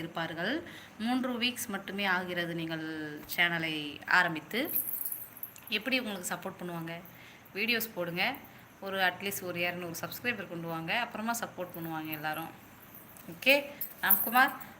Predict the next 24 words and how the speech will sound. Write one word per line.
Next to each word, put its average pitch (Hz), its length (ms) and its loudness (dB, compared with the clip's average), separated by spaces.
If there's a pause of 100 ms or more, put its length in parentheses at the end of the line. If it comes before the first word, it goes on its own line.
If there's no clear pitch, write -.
(140)
மூணு 240 200 2
வாரம் 233 220 4
தான் 233 100 8
ஆகுதா? 226 220 6 (580)
ஏன் 370 160 10
மூணு 285 220 6
வாரம் 254 220 12
ஆகுது? 208 260 4
இதுக்கு 220 200 -2
முன்னாடிலாம் 240 420 4
YouTube 240 280 -2
நீங்க 196 160 -2
பார்க்கலையா? 202 400 4 (2000)
ம், 185 200 -6 (1500)
பண்ண 269 280 6
மாட்டேன் 285 360 8
ராம்குமார். 202 520 4 (1700)
இந்தியாவின் 254 460 8
தமிழ்நாட்டில் 233 560 6
கண்டிப்பா 254 380 10 (100)
சேனல், 254 360 12
அதை 226 180 12 (480)
வீடியோஸ் 262 300 8
போட்டிருந்தீங்கன்னா 226 480 4